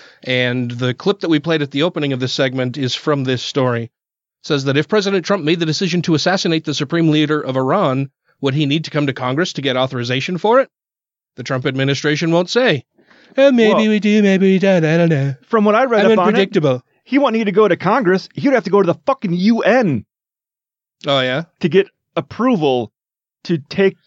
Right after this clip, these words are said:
Speaker 2: another world leader out to do an assassination. You need fucking U N approval for it 'cause it's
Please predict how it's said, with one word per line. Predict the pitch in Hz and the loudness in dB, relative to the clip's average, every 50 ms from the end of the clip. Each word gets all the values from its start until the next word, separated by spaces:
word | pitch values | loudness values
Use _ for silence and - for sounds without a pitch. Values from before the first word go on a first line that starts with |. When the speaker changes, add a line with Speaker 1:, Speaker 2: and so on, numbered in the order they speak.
| _ - | _ -2
Speaker 2:
another | 156 160 170 170 185 175 160 | 0 0 2 2 2 2 2
world | 139 139 180 185 185 180 147 139 | 2 2 2 2 2 2 0 0
leader | 165 175 180 165 170 151 - | 0 0 0 0 -2 -2 -2
out | 143 165 165 139 - - | -2 0 0 0 -2 -4
to | - 143 | -6 -2
do | 107 147 160 | 2 2 4
an | 165 156 | 4 2
assassination. | 143 - - 160 160 156 - 160 156 160 165 160 - 117 120 | 0 0 0 0 0 -2 -4 -4 -4 -2 -2 -4 -4 -6 -4
You | 123 143 156 | -2 -2 0
need | 151 156 160 135 131 | 0 0 0 -2 -2
fucking | - - 165 165 - 170 156 143 139 | -4 -4 -6 -4 -4 -6 -4 -4 -2
U | 135 156 180 165 160 | 0 0 2 2 2
N | 160 165 156 | 2 2 0
approval | 139 - - - 175 175 147 127 110 | -2 -2 0 2 2 2 2 0 -4
for | - - 110 113 - | -4 -6 -6 -4 -6
it | - - | -6 -8
'cause | - - 120 | -10 -8 -6
it's | 123 120 - - - - | -6 -6 -8 -10 -20 -20